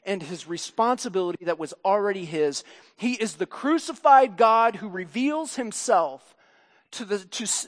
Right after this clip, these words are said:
through suffering on the cross. And his first ordi-, order of business is to identify with every single sufferer who has ever felt the sheer terror of abandonment. This is what he's doing on the cross. On the cross, God becomes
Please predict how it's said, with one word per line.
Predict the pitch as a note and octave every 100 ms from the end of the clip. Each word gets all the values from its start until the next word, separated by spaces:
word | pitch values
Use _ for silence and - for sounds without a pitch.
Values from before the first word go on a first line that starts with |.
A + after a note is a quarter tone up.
| -
through | B3 A#3
suffering | - C#4 A#3 A3+ G3 F#3+
on | E3+ E3
the | D3+
cross. | - C3+ B2+ B2+ - - _ - -
And | A3+
his | A#3 G#3+
first | - D#4 D4+ -
ordi-, | C4 C4+ C4 A3+ A#3
order | B3 A3+
of | G3 D#3+
business | A#3+ G#3+ F#3+
is | - G#3 -
to | A#3+
identify | G3 F#3 A#3 A3+ G#3+ F#3
with | F3 F3+ -
every | A#3+ C4+ B3 D4+ C#4+
single | - C4 B3+ B3+ B3+
sufferer | - A#3+ G#3+ G#3+ F#3+ F#3
who | A3
has | F#3 -
ever | G#3 A3 C#4 C#4+ -
felt | - B3 A#3+ A#3
the | G#3
sheer | G3 - A#3+ B3
terror | B3+ - A3+ A3 G#3+
of | G3+ F3+
abandonment. | D#3+ F3+ F3 E3 D3+ C#3 B2+ - _
This | E3 C#4+ E4+ -
is | B3 G3
what | G#3 A#3
he's | A3 G3
doing | D3 G#3 G3
on | F#3
the | F3
cross. | - D#3 C3+ B2+ - - - -
On | B3 C#4 C#4+
the |
cross, | C4 - C4+ G#3 F3+
God | D#3 A3+ A#3+ C4+ A#3+
becomes | B3+ - - C4 B3+